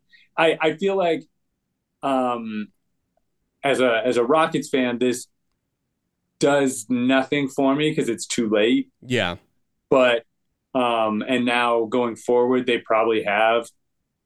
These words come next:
Speaker 1: a better young core to, you know, move forward with, I guess.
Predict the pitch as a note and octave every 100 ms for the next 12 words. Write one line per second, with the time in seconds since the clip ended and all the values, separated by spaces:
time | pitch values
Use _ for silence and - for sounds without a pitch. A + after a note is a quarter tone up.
0 | _ - A2+ F#2+ - _ _ _ _ G#2+
1 | A2 A2 A2+ A#2 A#2 A2 A2+ A#2 A2+ G#2+
2 | G2+ G2 F#2+ _ _ _ - _ - A#2
3 | G#2+ G2+ G2+ A#2+ A#2 A2 - G#2 A#2+ D#3
4 | F3 G3 F3+ F3+ G3 G#3+ C4 -